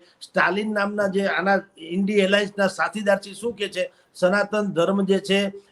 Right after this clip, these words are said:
એને તો કોઈ પણ ભોગે નાબૂદ કરી દેવો જોઈએ, નાશ કરી નાખવો જોઈએ, બ્રાહ્મણો રાક્ષસ છે. અને આ રામલલ્લાનો જે પ્રાર્થ-,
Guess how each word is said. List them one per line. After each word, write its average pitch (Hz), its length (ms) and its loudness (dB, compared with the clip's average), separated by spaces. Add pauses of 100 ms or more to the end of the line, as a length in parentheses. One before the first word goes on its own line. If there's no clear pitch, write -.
એને 190 200 0
તો 202 160 -2
કોઈ 175 240 2
પણ 202 200 -2
ભોગે 196 220 2
નાબૂદ 185 380 2
કરી 190 220 0
દેવો 185 240 0
જોઈએ, 180 240 2
નાશ 165 400 2
કરી 180 180 -2
નાખવો 170 260 -2
જોઈએ, 165 220 -4 (320)
બ્રાહ્મણો 196 460 4
રાક્ષસ 175 640 -2
છે. 165 140 -2 (400)
અને 196 240 2
આ 180 160 -2
રામલલ્લાનો 190 760 0
જે 190 140 -2
પ્રાર્થ-, 185 580 -6